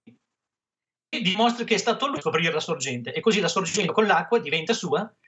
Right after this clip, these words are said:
e lui sarà lo scopritore di quella sorgente e potrà, finché gli pare, sfruttare l'acqua. Questo è quello che è successo con, con Colombo, con le Americhe, con gli, con i reali spagnoli, grazie alla complicità di un papa che, che,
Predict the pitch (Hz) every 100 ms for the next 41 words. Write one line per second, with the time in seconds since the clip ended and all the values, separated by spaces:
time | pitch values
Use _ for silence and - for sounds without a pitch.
0 | - - 196 214 214 175 156 135 - 160
1 | - 170 180 214 170 - 165 147 214 180
2 | 160 160 226 196 180 190 151 - _ _
3 | _ _ _ _ _ - - 156 127 147
4 | 233 143 127 175 - 233 127 113 160 -
5 | 151 - - - _ _ - 294 208 202
6 | 170 175 190 233 208 185 170 165 156 151
7 | 170 170 180 214 175 151 147 185 190 143
8 | 135 131 127 143 139 139 143 135 - 147
9 | 185 123 110 - _ _ - - - 147
10 | 175 214 214 156 147 - - 208 190 190
11 | 175 196 175 160 226 247 - - - 165
12 | 226 247 160 120 120